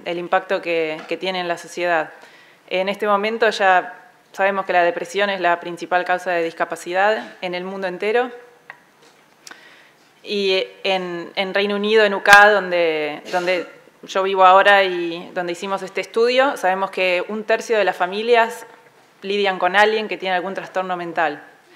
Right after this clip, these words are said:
Y de ese tercio, los que tienen el trastorno mental, solamente un tercio son tratados. O sea que hay un problema muy grave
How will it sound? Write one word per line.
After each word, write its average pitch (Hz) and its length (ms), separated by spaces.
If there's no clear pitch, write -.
Y 190 120
de 214 100
ese 233 220
tercio, 262 640
los 202 180
que 190 120
tienen 214 280
el 202 80
trastorno 214 380
mental, 220 360
solamente 214 440
un 226 160
tercio 240 380
son 196 200
tratados. 175 520
O - 40
sea 180 120
que 190 100
hay 202 60
un 208 80
problema 208 340
muy 202 200
grave 208 480